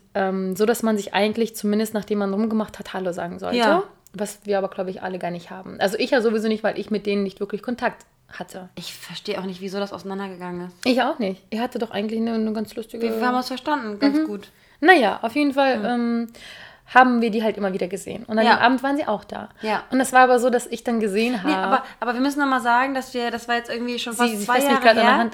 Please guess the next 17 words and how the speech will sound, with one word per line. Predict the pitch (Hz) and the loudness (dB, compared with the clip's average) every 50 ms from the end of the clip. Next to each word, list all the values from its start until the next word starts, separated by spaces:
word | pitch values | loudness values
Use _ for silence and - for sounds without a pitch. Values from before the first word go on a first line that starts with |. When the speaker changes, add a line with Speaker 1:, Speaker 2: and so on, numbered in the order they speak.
| - - - | -8 -10 -4
Speaker 1:
Ja. | - 220 214 196 202 233 | 0 0 2 2 0 -4
Speaker 2:
Das | 247 220 233 | -6 -4 -4
war | 262 | -2
schon | 254 254 | -2 -2
Speaker 1:
Okay. | 247 | -4
Speaker 2:
fast | 254 240 - - | -4 -4 -4 -4
zwei | 269 254 | -2 0
Jahre | 247 240 233 233 | 0 0 0 0
her | 226 233 247 262 | 0 0 0 0
und | 262 226 | 0 -4
wir | 220 208 | -6 -4
haben | 214 226 226 220 | -4 -2 -2 0
nie, | 220 226 233 233 220 - | 0 -2 -2 -4 -6 -6
äh, | - 202 208 208 208 202 196 202 - - | -4 -4 -2 -2 -2 -2 -4 -8 -10 -6
äh, | - 208 208 196 196 190 - - - - 202 | -2 -2 0 0 -2 -4 -8 -12 -10 -6 -4
regelmäßig | 233 240 254 277 247 226 233 220 233 202 - | -4 -2 -2 0 0 0 -2 -4 -6 -10 -10
wahrscheinlich | 208 - 208 202 202 202 - | -6 -6 -4 -4 -4 -6 -10